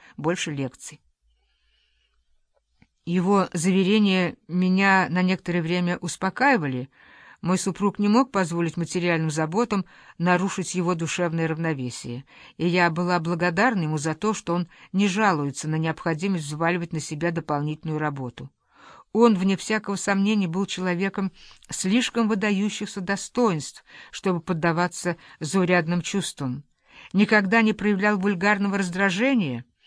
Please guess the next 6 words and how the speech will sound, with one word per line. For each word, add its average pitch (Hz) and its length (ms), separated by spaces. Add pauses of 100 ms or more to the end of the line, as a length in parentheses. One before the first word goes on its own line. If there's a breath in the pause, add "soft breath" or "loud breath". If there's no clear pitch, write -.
(400 soft breath)
и 226 180
никакому 233 720
сколь 226 340
угодно 202 340
неприятному 196 580
событию 196 760